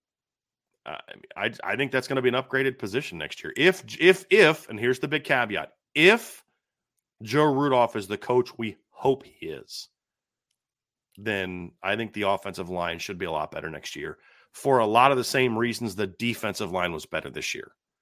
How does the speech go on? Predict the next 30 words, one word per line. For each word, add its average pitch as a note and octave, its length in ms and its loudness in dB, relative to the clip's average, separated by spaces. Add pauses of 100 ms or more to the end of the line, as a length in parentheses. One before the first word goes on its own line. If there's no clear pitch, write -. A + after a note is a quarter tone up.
(540)
Year A2 240 2
two C#3+ 300 2
under C#3 200 6
a C3 40 4
new C3+ 180 2
coach, G#2+ 560 0 (280)
right? G#2+ 340 2 (460)
You A2 220 -4
had B2+ 240 4
a A#2 80 0
coach C3+ 340 0
that A#2+ 120 -4
there A#2 80 0
was G#2 100 -4
a G#2 60 0
lot G#2+ 220 4
of A#2+ 140 -2
buy-in C3 500 4
with, G2+ 480 -2 (640)
that A2+ 280 6
it's G#2 140 -2
hard C3+ 320 4
to A#2 60 -10
deprogram A2 1040 0 (1040)
stuff - 400 2
that A2+ 200 2
was G#2+ 220 -4
programmed B2 720 2
pretty B2+ 220 4
well. G#2+ 440 0